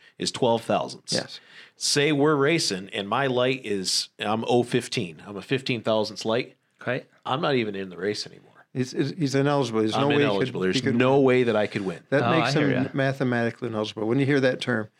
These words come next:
Speaker 2: that means the, the opponent, the losing light, was probably worse than the total package of his opponents.
Speaker 3: Okay.
Speaker 1: Does that make sense?
Speaker 3: Yeah, I think so.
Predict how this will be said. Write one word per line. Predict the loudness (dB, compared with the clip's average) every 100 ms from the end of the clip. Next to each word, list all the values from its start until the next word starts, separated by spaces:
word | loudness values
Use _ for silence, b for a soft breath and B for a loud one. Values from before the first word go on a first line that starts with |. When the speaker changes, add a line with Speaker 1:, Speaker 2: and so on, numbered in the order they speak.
| b b b
Speaker 2:
that | -2 0
means | 2 2
the, | 2 0 0 -2
the | -2 -4
opponent, | -2 0 0 2
the | 2
losing | 2 2 -2 -4 -18 _ -4
light, | 0 0 0
was | -2 -4 -4
probably | -2 -2 0 0
worse | 2 0 -2
than | -6
the | -6
total | -6 -4 -4
package | -4 -4 -4 -6
of | -6
his | -10
opponents. | -10 -10 -8 -4 -4
Speaker 3:
Okay. | -2 -6
Speaker 1:
Does | -4
that | -2
make | -2 -2
sense? | -2 0
Speaker 3:
Yeah, | 0 0 -4
I |
think | -4 -2
so. | 0